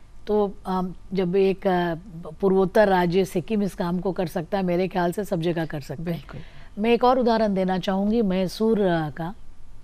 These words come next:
Speaker 1: और कर्नाटक का ही देना चाहूँगी। मैं
Speaker 2: हम्म।
Speaker 1: वहाँ अर्बन सेक्रेटरी रह चुकी हूँ,
Speaker 2: जी।
Speaker 1: तो हमने इसको काफ़ी, अ, आगे बढ़ाने की कोशिश भी की थी उस समय। तो हमने, अ, बैंगलोर में, अम, सेंटर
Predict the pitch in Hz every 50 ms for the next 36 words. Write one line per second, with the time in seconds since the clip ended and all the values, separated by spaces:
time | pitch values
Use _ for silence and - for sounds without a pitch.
0 | - - - - - - - - - 165 175 151 - - 165 156 185 180 - 202
1 | 190 - 220 196 202 180 175 170 185 165 - 175 160 165 170 175 170 175 170 170
2 | 170 165 180 175 170 160 175 175 - - 165 160 165 160 170 190 170 165 170 165
3 | - 185 - - 175 165 180 180 165 180 190 170 180 175 175 180 180 170 - -
4 | 190 165 - 170 160 - 214 202 190 190 - - - - - - - - - 170
5 | 175 175 165 - 170 175 175 196 185 185 175 180 180 185 165 185 175 - 180 170
6 | - 196 185 - 180 175 175 160 190 185 - - 185 170 - - 175 170 180 -
7 | - - - - - - - 254 202 233 240 247 277 285 262 233 208 190 185 180
8 | 185 180 170 175 180 185 190 202 208 208 196 190 185 185 190 190 185 - - -
9 | - - - - 180 175 170 165 160 160 151 143 - - - - - - - 220
10 | 214 - 247 220 196